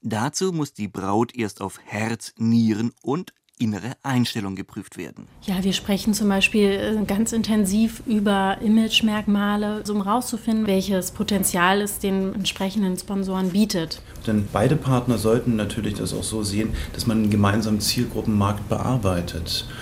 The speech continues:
Speaker 3: Und, ähm, das ist ja das Schöne, dass eben die Kultur als solches sehr differenzierte Zielgruppenmärkte mit sich bringt und damit natürlich auch für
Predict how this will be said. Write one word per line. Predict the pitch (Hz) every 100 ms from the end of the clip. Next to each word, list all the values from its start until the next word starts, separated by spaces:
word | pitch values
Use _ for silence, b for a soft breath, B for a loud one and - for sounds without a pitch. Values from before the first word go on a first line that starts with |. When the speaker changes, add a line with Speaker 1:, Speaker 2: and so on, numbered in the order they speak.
| B B B B
Speaker 3:
Und, | 120 107 - - 110
ähm, | 104
das | 104
ist | 127 127
ja |
das | 107 101
Schöne, | - 110 120 135
dass | 110 98
eben | 104 104 -
die | 101 98 - - - - - - -
Kultur | 117 104 - 185 98 80
als | 92 95
solches | 98 95 104 117 -
sehr | 107
differenzierte | 101 123 107 107 - 156 123
Zielgruppenmärkte | - 101 90 87 87 85 82 - - 107 95 98 - 95
mit | 101 -
sich | 123 -
bringt | 113 120 131
und | 107
damit | 98 92 104
natürlich | 110 101 110 101 101
auch | 101
für | 98 - - 104